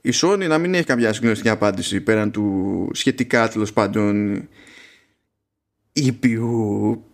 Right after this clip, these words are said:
τι, τι να το πω, μετρίου αναστήματος μάλλον, ε,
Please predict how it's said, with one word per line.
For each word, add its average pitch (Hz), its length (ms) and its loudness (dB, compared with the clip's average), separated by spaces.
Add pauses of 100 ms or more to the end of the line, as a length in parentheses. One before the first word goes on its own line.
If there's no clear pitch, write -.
(440)
τι, - 140 -10
τι - 140 -4
να 120 120 4
το - 80 -6
πω, 110 140 2
μετρίου 151 380 2
αναστήματος 123 560 0
μάλλον, 110 500 0
ε, 110 880 0